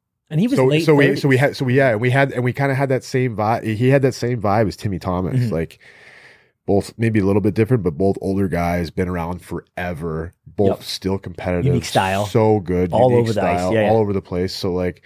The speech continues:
Speaker 2: when we got to Boston, though, like, they were deep, and we had battles against them during the season, but more times than not, they kicked the shit out of us.
Speaker 3: Yeah.
Speaker 2: Um, but luckily, you know, like,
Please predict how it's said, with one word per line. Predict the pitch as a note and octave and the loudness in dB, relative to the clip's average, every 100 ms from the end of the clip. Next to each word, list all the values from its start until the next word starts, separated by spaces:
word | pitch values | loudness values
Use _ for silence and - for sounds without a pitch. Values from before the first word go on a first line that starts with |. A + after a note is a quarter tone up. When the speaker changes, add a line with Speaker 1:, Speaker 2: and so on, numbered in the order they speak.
| - - - _ | -20 -20 -20 _
Speaker 2:
when | G#2 | 0
we | |
got | G#2+ C3+ | 4 2
to | A2 | 0
Boston, | E2 E2+ F#2+ - F#2 | -2 0 0 -4 -10
though, | D#2+ D#2+ | -8 -8
like, | D#2 D2+ _ _ _ - - - _ _ _ _ _ _ _ | -8 -10 _ _ _ -20 -20 -20 _ _ _ _ _ _ _
they | E2+ F#2+ | -4 0
were | G2+ F2 | 2 2
deep, | F2+ E2+ E2 | 0 -2 -2
and | |
we | E2+ | 0
had | F#2+ G#2+ - | 2 2 2
battles | D#2 F2 E2 | 2 2 -2
against | D#2+ D2+ D2+ - | -2 -4 -4 -4
them | D2 | -4
during | D2+ E2 D2+ | -2 -2 -2
the | C#2+ | -2
season, | - D#2 D2+ D2 | -2 -2 -2 -4
but | C#2+ - | -4 -4
more | F2 F2 G2+ | -4 2 2
times | G#2+ F2+ | 4 0
than | D2 | 0
not, | E2+ C#2+ | -2 -2
they | D2 | -6
kicked | - F#2 - | -2 -4 -4
the | - | -8
shit | - F2 | 0 2
out | D#2 - | 2 -2
of | G1+ | -8
us. | A1 | -2
Speaker 3:
Yeah. | F#2 F2 - - _ _ - | 0 0 -2 -12 _ _ -2
Speaker 2:
Um, | E2 D#2 C#2+ C#2+ C#2 _ - - - - - - - - _ _ _ | 2 2 2 -2 -6 _ -20 -20 -20 -20 -20 -20 -20 -20 _ _ _
but | C3 B2 B2 | -2 0 2
luckily, | B2 B2+ C3 A#2+ | 2 4 4 6
you | A2 | 4
know, | G#2+ | 4
like, | G#2 | 2